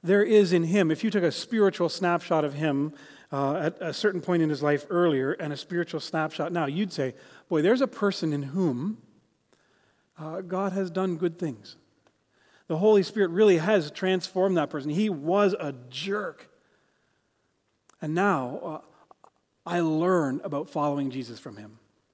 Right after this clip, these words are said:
That's the sort of thing you see happen in people sometimes.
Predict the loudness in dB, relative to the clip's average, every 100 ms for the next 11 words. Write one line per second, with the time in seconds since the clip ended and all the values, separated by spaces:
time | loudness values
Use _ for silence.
0 | _ _ _ _ _ -2 -2 -6 -4 0
1 | 0 0 0 0 2 0 -2 -4 -6 -4
2 | -6 -6 -6 -8 -12 -14 -14 -14 -16 -20
3 | -20 -20